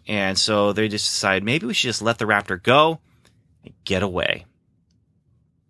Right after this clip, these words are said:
And, and we, not the raptor get away, but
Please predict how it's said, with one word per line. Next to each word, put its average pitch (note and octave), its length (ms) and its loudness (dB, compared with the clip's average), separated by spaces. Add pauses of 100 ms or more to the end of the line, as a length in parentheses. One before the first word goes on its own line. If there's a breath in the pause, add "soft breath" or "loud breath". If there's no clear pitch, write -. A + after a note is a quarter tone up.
(340)
And, E2+ 560 -8
and F2 200 -10
we, - 400 -6
not C3+ 280 0
the G2+ 80 -10
raptor C#3+ 320 2
get F2 100 -6
away, D#2 200 -8
but - 140 -10